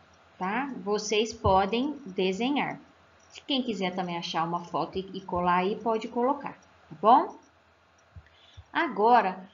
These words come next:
a gente vai escrever o nome dos principais ingredientes dessa comida, né? Da soja tropeira.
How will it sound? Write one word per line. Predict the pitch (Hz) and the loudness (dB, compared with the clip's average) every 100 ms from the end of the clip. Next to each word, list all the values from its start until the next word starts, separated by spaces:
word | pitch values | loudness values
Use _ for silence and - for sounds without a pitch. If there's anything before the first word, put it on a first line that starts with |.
| - | -10
a | 196 | -6
gente | 214 220 | -4 -4
vai | 220 220 | -2 -2
escrever | 220 226 214 220 | -2 -6 -2 -2
o | 196 | -2
nome | 190 220 220 | 0 0 -2
dos | 190 214 - | -4 -8 -8
principais | 220 226 233 - 294 349 339 | -10 -10 -10 -4 0 0 0
ingredientes | 330 302 262 254 220 226 233 240 | -2 -2 -2 -4 -4 -4 -6 -6
dessa | 233 240 | -6 -6
comida, | 254 262 220 151 156 - | -8 -6 -4 -6 -10 -14
né? | 180 202 208 | -10 -8 -6
Da | 185 | -6
soja | 185 - 196 196 | -6 -4 -2 -2
tropeira. | 226 240 - 156 127 | -4 -4 -2 -4 -4